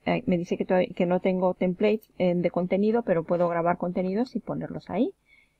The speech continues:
Eh, content box, por ejemplo. Y dentro de los content box,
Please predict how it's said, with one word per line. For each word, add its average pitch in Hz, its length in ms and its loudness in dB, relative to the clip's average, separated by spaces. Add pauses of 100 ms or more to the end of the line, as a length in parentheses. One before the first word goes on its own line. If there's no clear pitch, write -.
(240)
Eh, 165 520 2
content 160 360 0
box, 233 640 0
por - 120 -8
ejemplo. 220 600 -4 (640)
Y 175 80 0
dentro 165 280 0
de 160 40 -2
los 170 160 -4
content 170 340 -4
box, 202 300 -4